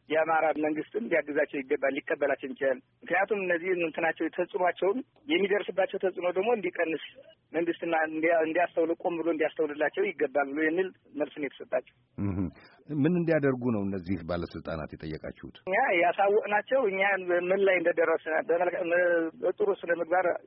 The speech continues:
Speaker 1: ያካሄድን መሆኑን፣ የሰ-፣ የህዝቡ ጥያቄ ምን እንደነበረ፣ የጥያቄው መልስ ምን እንዴት እንደሆነ፣
Speaker 2: አዎ።
Speaker 1: ለወደፊቱ ደግሞ ምን መደረግ እንዳለበት አሳውቀን ነው የሰጠናቸው።
Speaker 2: እም፣ እነሱ ምን እንዲያደርጉ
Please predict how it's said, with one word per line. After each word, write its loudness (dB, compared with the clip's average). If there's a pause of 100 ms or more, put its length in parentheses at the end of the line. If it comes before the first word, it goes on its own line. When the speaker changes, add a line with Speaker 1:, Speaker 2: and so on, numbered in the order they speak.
Speaker 1:
ያካሄድን 2
መሆኑን፣ -2 (260)
የሰ-፣ 2
የህዝቡ 4
ጥያቄ 0 (160)
ምን 0
እንደነበረ፣ 2 (320)
የጥያቄው 2
መልስ 0
ምን -2
እንዴት 0
እንደሆነ፣ -2 (180)
Speaker 2:
አዎ። -10
Speaker 1:
ለወደፊቱ 2
ደግሞ 2
ምን 2
መደረግ 2
እንዳለበት 2
አሳውቀን 0
ነው 0
የሰጠናቸው። -6 (140)
Speaker 2:
እም፣ -2
እነሱ 2
ምን 2
እንዲያደርጉ 0